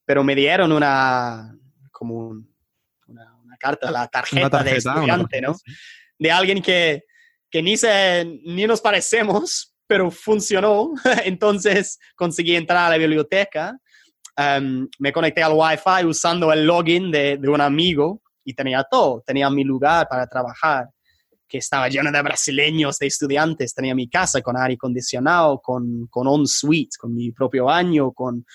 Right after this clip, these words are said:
Speaker 1: la casa muy buena en el, en el lugar perfecto. Tenía mis amigos, tenía todo. Tenía hasta la tarjeta para comer en el restaurante universitario, que costaba nada.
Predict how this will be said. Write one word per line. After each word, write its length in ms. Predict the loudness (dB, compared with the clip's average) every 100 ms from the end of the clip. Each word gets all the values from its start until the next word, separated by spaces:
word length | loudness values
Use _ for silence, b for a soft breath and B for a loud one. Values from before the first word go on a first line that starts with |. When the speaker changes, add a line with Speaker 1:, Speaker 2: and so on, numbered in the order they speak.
| B B
Speaker 1:
la 100 | -4
casa 180 | -2 0
muy 120 | 0
buena 340 | 4 4 4 2
en 80 | 2
el, 260 | 0 -4 _ -10
en 160 | -2 0
el 100 | 2
lugar 400 | 2 2 2 -2
perfecto. 720 | -6 -2 -2 -2 -2 -2 -2
Tenía 500 | -4 0 0 -2 -6 _ _ _ _
mis 260 | -2 0 0
amigos, 640 | 0 0 2 0 -2 -6
tenía 260 | -6 -4 -4
todo. 400 | 0 2 2 0
Tenía 320 | -2 2 2
hasta 580 | 0 0 2 4 2 -2 b b -8
la 100 | -4
tarjeta 480 | -4 -2 -2 0
para 220 | 0 -2 0
comer 480 | 0 2 0 2
en 100 | 0
el 400 | 0 0 -2 -2
restaurante 560 | -2 0 0 2 2 2
universitario, 840 | 2 2 0 -2 0 2 0 -2 -8 _
que 120 | -4
costaba 640 | -4 -2 0 2 2 0 -6 _ _
nada. 580 | -2 0 2 -2 -6 -18